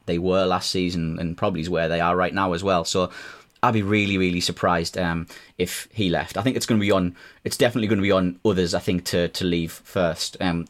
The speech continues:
Umtiti, Mingueza, Riqui Puig, Martin Brathwaite, um, they were all om-, omitted from the U S A squad, um, that the U S A tour squad of Barcelona have.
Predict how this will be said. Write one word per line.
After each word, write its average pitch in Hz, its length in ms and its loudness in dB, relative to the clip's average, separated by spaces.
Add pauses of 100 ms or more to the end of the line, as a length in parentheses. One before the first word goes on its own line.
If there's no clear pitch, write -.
Umtiti, 90 500 -2 (260)
Mingueza, 92 640 2
Riqui 92 240 0
Puig, 92 380 0 (180)
Martin 98 300 0
Brathwaite, 90 500 0 (360)
um, 90 260 0
they 110 180 4
were 104 60 4
all 98 240 4
om-, 95 240 -2
omitted 98 320 0
from 90 200 0
the 90 80 2
U 87 140 4
S 85 140 -2
A 92 140 2
squad, 87 480 -2
um, 85 240 0
that 85 180 -4
the 85 140 0
U 90 160 0
S 87 160 -2
A 87 80 0
tour 92 240 -2
squad 87 240 -2
of 85 80 -8
Barcelona 85 400 0
have. 87 180 0